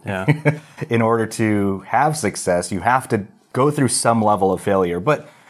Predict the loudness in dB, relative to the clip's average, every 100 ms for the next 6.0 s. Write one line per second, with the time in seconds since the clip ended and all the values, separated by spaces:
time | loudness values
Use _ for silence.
0 | -4 -2 2 0 2 2 2 0 0 -4
1 | -2 0 0 0 -2 0 2 4 2 0
2 | -4 0 2 2 2 2 0 0 0 0
3 | -4 -8 -2 -2 -2 -6 -4 -6 -2 0
4 | 2 0 0 2 2 0 -6 -4 -6 -2
5 | 0 0 2 2 2 -2 -2 -4 -6 -10